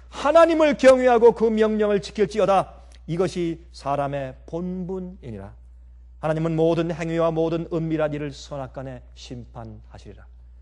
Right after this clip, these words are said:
얼마나, 얼마나 올바른 얘기예요. 얼마나 올바른 얘기. 일의 결국을 다 들었으니, 내가 이, 뭐 이런 얘기 저런 얘기 다 했지, 다 들었으니 하나님을 경외하고 하나님을 두려워하고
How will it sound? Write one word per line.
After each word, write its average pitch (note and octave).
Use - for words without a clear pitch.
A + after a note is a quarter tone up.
얼마나, A#2
얼마나 F3
올바른 F#3+
얘기예요. F#3+
얼마나 F#3+
올바른 F#3
얘기. D3+
일의 F#3
결국을 G3
다 A#3+
들었으니, B3
내가 A3
이, G#3
뭐 F#3+
이런 G#3+
얘기 A#3
저런 G#3
얘기 B3
다 A#3
했지, D4
다 G3
들었으니 A#3+
하나님을 D#3+
경외하고 D3
하나님을 C3
두려워하고 A#2